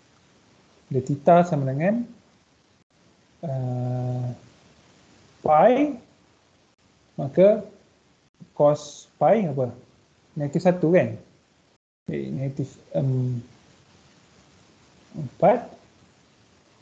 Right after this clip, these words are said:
tiga sin, eh, pi.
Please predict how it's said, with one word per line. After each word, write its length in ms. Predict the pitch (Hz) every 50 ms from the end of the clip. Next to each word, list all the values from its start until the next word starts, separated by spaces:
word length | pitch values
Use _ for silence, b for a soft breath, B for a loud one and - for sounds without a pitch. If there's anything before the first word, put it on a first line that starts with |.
| _ -
tiga 640 | 139 127 127 - 160 160 165 170 170 170 175 175 175 175
sin, 720 | 175 - - 151 143 143 143 143 143 143 143 139 143 147 143 139 - - _ _ _ _ _ _ _ _ _ _ _ _ _ _ _ _ _ _ _ -
eh, 240 | 127 - - - -
pi. 320 | - - - 160 139 117